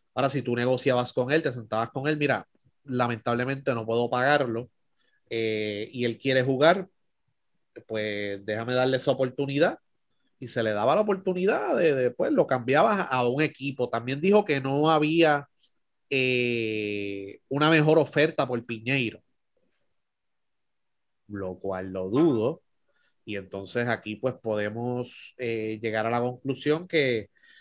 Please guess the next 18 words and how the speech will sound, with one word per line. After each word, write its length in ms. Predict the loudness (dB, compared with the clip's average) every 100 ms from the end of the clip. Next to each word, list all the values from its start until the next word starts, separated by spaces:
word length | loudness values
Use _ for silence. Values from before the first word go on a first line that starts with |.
| _
lo 180 | 4 6
que 120 | 6
hizo 340 | 4 4 2 2
fue, 480 | 2 2 2 -4 -2
eh, 640 | 2 4 4 2 -2 -2 -6 -12 _ -10 -6 -6 -8 -18 _ -2
vender 400 | 2 6 8 10
el 100 | 8
jugador, 540 | 8 6 6 4 4
básicamente. 800 | 2 0 -2 -4 -6 -6 -6 -8 _ _ _ _ _ _
O 80 | _
sea, 200 | 4 6 6
él 240 | 4 4
hizo 520 | 4 4 4 4 2
varias 360 | 2 6 6 4
transacciones 720 | 0 0 -2 0 2 2 4
por 160 | 4 4
dinero 460 | 2 2 2 0 _ _ _ _ _ _ _ _ _ _ _ _ _
porque, 520 | 6 8 6 2 -2